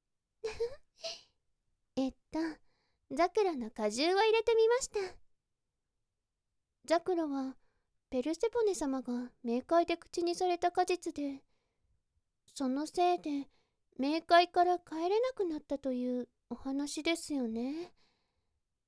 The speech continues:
それと、ザクロの実は、その、子作りに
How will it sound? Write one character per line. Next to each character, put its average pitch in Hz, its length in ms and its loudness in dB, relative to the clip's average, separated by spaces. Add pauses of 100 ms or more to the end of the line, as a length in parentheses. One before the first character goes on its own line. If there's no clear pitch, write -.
(120)
そ - 280 -4
れ 262 120 -2
と、 - 140 -12 (760)
ザ 359 160 4
ク 440 160 2
ロ 415 120 2
の 294 160 -4
実 240 200 -2
は、 254 280 -6 (640)
そ 311 320 -8
の、 311 380 -8 (640)
子 330 180 -2
作 453 180 -2 (260)
り 381 60 2
に 320 300 -6